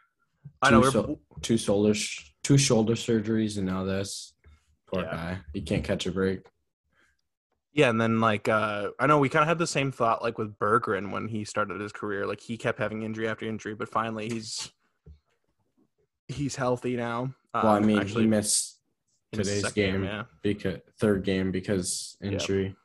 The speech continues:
Speaker 2: So, and he looked very, very solid in the first game, and then only played one period in the second game. So, um, I don't know. And it seems like he's adapting really well to the,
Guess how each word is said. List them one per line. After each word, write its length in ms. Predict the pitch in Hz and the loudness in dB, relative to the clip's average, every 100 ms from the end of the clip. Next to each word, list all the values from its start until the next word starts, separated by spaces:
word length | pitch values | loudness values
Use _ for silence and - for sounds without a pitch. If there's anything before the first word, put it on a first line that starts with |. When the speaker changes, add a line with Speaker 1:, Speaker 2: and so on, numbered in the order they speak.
| _ _ _ _ _ _ _ _ - | _ _ _ _ _ _ _ _ -18
Speaker 2:
So, 300 | - 95 92 | -6 -4 -2
and 420 | 80 101 101 92 - | 0 0 0 -4 -8
he 360 | - 127 135 110 | 2 8 8 8
looked 440 | 107 101 - - 107 | 6 4 0 -8 0
very, 340 | 101 101 98 | 2 2 0
very 260 | 95 98 95 | -2 -2 -2
solid 380 | - 95 95 | -2 -2 -2
in 60 | 95 | -4
the 80 | 95 | -8
first 360 | - 90 - | -8 -8 -6
game, 300 | 90 92 90 - | -6 -6 -6 -6
and 140 | 101 | -4
then 280 | 101 95 92 _ _ _ - | -2 -4 -6 _ _ _ 0
only 220 | 110 107 | 2 2
played 220 | 107 98 | 2 0
one 240 | 98 98 101 | 2 0 0
period 260 | 101 98 | 0 0
in 80 | 95 | -2
the 60 | 92 | -4
second 380 | 90 95 101 | -4 -6 -8
game. 380 | 92 90 90 92 _ _ _ _ _ _ _ _ _ | -8 -6 -6 -8 _ _ _ _ _ _ _ _ _
So, 360 | - 92 92 | -8 -4 -2
um, 440 | 90 92 90 92 98 _ _ _ _ _ - | -2 -4 -6 -8 -12 _ _ _ _ _ -14
I 80 | 92 | -10
don't 140 | 90 | -8
know. 220 | 92 92 92 | -6 -6 -6
And 300 | 98 98 92 | -4 -2 -4
it 260 | - _ _ - | -10 _ _ -4
seems 300 | 113 110 107 | 2 2 4
like 140 | 104 | 2
he's 200 | 113 101 | 0 0
adapting 460 | 95 92 101 98 98 | 0 0 0 -2 -2
really 200 | 98 95 | -2 -2
well 200 | 98 95 | -2 -4
to 140 | 101 | -4
the, 240 | 95 95 | -2 -4